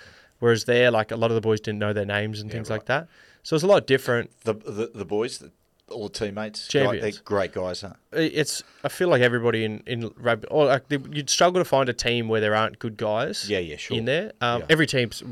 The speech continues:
Speaker 1: there's cockheads in every team. There's, there's one or two. Don't worry.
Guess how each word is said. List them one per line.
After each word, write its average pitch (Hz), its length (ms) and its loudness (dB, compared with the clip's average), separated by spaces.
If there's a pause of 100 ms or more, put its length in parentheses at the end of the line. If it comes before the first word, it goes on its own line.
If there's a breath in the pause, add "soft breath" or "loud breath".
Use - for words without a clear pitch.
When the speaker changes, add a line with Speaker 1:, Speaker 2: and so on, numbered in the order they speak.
(120)
Speaker 1:
there's 127 160 2
cockheads 131 440 0
in 110 80 0
every 107 180 -4
team. 110 300 -2
There's, 117 240 0
there's 131 200 0
one 143 160 2
or 113 60 0
two. 110 320 -4 (480 soft breath)
Don't 117 260 2
worry. 113 140 -2